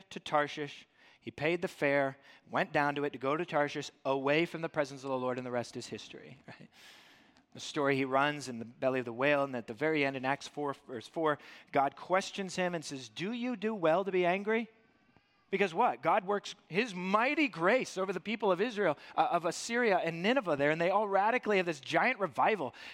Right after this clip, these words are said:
and Jonah is angry about it. <laughs> "I thought you were gonna destroy these people.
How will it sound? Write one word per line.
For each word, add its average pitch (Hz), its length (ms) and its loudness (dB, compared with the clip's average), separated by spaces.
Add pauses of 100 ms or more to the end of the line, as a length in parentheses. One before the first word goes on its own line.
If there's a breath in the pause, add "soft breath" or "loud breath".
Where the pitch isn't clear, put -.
(120)
and 170 160 0
Jonah 214 400 2 (100)
is 190 320 2 (200)
angry 285 340 4
about 120 240 0
it. - 60 -18 (120)
<laughs> - 1120 -18
"I 320 180 6
thought 269 240 2
you 277 80 -2
were 294 60 4
gonna 302 100 2
destroy 320 580 2
these 208 160 0
people. 110 460 -6